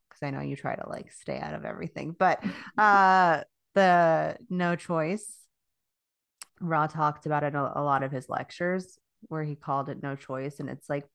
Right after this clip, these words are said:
Speaker 1: n-, it's basically in a nutshell, what he's saying is, "No choice but to be correct, no choice t-, but to be who you are." Um, we really have no choice. Um, we do have free will to go against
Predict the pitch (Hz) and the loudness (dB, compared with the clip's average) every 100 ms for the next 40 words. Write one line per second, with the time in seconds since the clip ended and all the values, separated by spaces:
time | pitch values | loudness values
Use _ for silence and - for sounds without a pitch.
0 | _ 160 165 160 - - 214 208 208 180 | _ -10 -8 -8 -6 -2 0 0 -4 -2
1 | 165 151 147 131 - - 165 156 139 - | -2 0 -2 -6 -10 -6 -4 -2 -2 -4
2 | 156 143 135 143 135 143 139 139 135 135 | -6 -4 -6 -10 -10 -8 -8 -8 -8 -10
3 | _ _ _ _ - 165 160 - 147 151 | _ _ _ _ -4 -2 -2 -4 -6 -6
4 | - 143 143 143 139 143 139 160 - - | -8 -10 -8 -8 -8 -6 -4 -4 -8 -20
5 | _ - 151 151 151 147 - - 151 120 | _ -10 -8 -6 -6 -8 -12 -12 -10 -10
6 | 151 147 139 151 143 143 131 117 175 _ | -6 -6 -4 -4 -4 -4 -2 -2 -4 _
7 | _ _ _ _ - _ - 185 175 160 | _ _ _ _ -20 _ 0 4 6 6
8 | 151 151 151 - 160 160 160 151 151 143 | 4 0 -4 -10 -10 -6 -4 -4 -4 -2
9 | 147 139 - 175 214 151 202 - - - | -2 -4 -4 0 2 2 -2 -6 -18 -20
10 | - 170 160 156 147 147 156 160 170 160 | -6 2 4 4 4 2 -2 -4 -4 -4
11 | 151 - 175 156 147 151 190 175 - 160 | -6 -4 -4 -2 2 4 6 4 0 -4
12 | 147 143 139 120 175 233 - - - | -2 -2 -2 0 2 0 -4 -20 -20